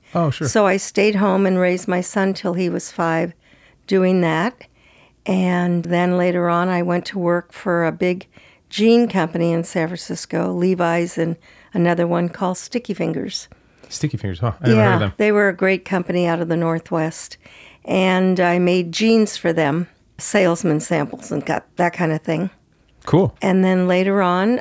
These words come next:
Speaker 2: I got married again and quit the business, the sewing business per se, and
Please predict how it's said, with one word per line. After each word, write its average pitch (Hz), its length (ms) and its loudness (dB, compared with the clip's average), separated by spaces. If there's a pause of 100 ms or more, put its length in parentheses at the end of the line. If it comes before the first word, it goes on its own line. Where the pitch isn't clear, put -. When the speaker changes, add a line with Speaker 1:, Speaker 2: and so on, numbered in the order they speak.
Speaker 2:
I 160 360 -2
got 165 280 -2
married 175 400 0
again 196 440 -2 (600)
and 185 760 0 (240)
quit 240 320 -2
the 202 80 -4
business, 190 640 0
the 190 120 -14
sewing 226 460 2
business 170 400 -4
per 190 140 -10
se, 190 480 -2
and 196 380 -2